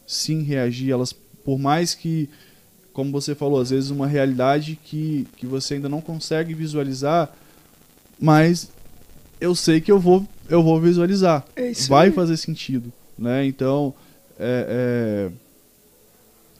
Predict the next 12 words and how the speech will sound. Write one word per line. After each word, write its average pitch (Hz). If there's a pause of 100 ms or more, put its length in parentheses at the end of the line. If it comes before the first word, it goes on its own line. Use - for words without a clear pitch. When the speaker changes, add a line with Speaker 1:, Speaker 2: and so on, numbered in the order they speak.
(120)
Speaker 1:
que 117
as 117
pessoas 127
consigam 135
entender 120
que, 117
por -
maior 127
que 160
seja 127 (500)
o 117
problema, 117